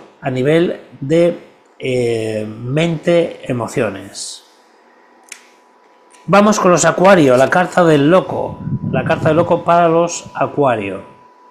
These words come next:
Bueno, Acuario, el loco en amor para esta semana dice que habrá aventuras y nuevas experiencias en el tema del amor, pero será una cosa más bien sexual,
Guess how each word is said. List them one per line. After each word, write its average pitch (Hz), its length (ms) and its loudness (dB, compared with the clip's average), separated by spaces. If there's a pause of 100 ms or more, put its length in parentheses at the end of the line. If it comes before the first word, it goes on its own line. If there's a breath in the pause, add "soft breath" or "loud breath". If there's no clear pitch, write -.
(1900 loud breath)
Bueno, 110 220 2 (100)
Acuario, 160 560 0
el 175 180 2
loco 220 540 4
en 160 160 0
amor 175 340 2 (160)
para 170 140 4
esta 165 160 -2
semana 170 360 0
dice 170 360 0
que 156 180 2
habrá 165 220 6
aventuras 180 640 2
y 156 80 -2
nuevas 196 520 2
experiencias 180 840 0
en 156 60 -4
el 135 140 -4
tema 165 220 -2
del 127 80 2
amor, 151 380 -2 (960 loud breath)
pero 190 220 4
será 165 220 4
una 165 160 2
cosa 160 220 -2
más 156 200 -2
bien 160 160 -2
sexual, 147 680 0